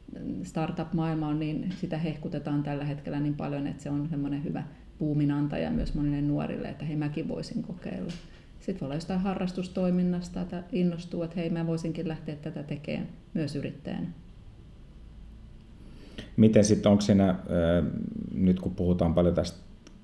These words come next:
Speaker 2: kevytyrittäjyydestä muun muassa, niin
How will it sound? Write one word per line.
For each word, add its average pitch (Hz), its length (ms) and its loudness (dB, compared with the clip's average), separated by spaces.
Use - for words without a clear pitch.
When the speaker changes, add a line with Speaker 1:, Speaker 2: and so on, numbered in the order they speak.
Speaker 2:
kevytyrittäjyydestä 85 1800 4
muun 82 240 4
muassa, 85 440 2
niin 87 520 6